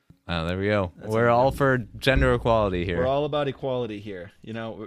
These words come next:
Speaker 2: we are just two white men fighting for equality, one squirt episode at a time. <laughs> Okay? So, <laughs> let's take our first deep dive into this mystery. What is it?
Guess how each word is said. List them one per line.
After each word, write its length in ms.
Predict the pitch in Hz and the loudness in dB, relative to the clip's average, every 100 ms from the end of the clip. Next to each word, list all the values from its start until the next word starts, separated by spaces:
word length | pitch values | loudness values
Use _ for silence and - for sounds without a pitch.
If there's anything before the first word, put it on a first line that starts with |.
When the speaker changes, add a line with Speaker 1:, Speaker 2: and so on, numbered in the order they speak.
| 85 | -8
Speaker 2:
we 140 | 117 | -4
are 200 | 123 120 | -2 -4
just 240 | 107 107 - | -6 -12 -8
two 360 | 147 147 139 | -6 -4 -8
white 300 | 98 113 120 | -6 -6 -4
men 200 | 117 113 | -6 -8
fighting 380 | 107 - 127 131 | -8 -6 -4 -4
for 160 | - 117 | -6 -8
equality, 540 | 104 113 107 107 104 - - _ _ | -6 -4 -4 -4 -8 -10 -20 _ _
one 300 | 104 120 131 | -6 -4 -4
squirt 440 | 117 - 123 123 123 | -8 -10 -4 -4 -4
episode 340 | 104 113 - 110 | -8 -10 -4 -2
at 160 | 101 | -2
a 40 | 101 | -8
time. 380 | 107 92 85 - | -14 -16 -18 -20
<laughs> 40 | _ _ _ _ _ | _ _ _ _ _
Okay? 280 | 104 113 135 143 _ 214 - _ | -10 -6 -6 -8 _ _ -20 _
So, 480 | - 117 117 104 95 98 - 127 - | -12 -6 -4 -4 -4 -6 -8 -10 -10
<laughs> 380 | _ _ _ - | _ _ _ -4
let's 280 | 123 - - _ - | -4 -4 -10 _ -8
take 160 | 127 | -6
our 80 | 131 | -6
first 320 | - 123 104 | -6 -10 -10
deep 260 | 98 139 - | -12 -12 -8
dive 420 | 113 104 110 117 | -8 -6 -8 -10
into 180 | 123 117 | -14 -14
this 160 | 113 113 | -12 -12
mystery. 420 | 117 - 95 95 - - _ | -12 -14 -16 -16 -20 -20 _
What 260 | - 95 127 | -12 -8 -6
is 160 | 123 101 | -6 -8
it? 140 | 82 | -12